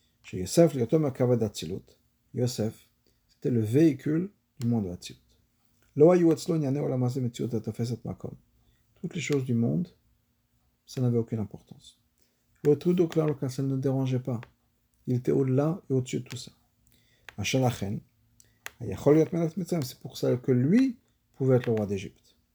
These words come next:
Makom shutachlit Hashem, l'endroit le plus bas possible. Hayirida v'atrada shel olam hazeh.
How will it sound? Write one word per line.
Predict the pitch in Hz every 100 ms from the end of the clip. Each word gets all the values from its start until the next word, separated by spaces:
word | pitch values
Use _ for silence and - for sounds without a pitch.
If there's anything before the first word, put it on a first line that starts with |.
| _ _ _ _ _ _ _ -
Makom | 117 165 165
shutachlit | 160 156 - 165
Hashem, | 160 - 160 151
l'endroit | 131 131 143
le | 135
plus | - - 156
bas | 160
possible. | 143 139 127 147 - - _ _ _ _ _ _
Hayirida | 131 147 143 135 160
v'atrada | 160 151 139 135 143
shel | - 143
olam | 139 135
hazeh. | 135 131 127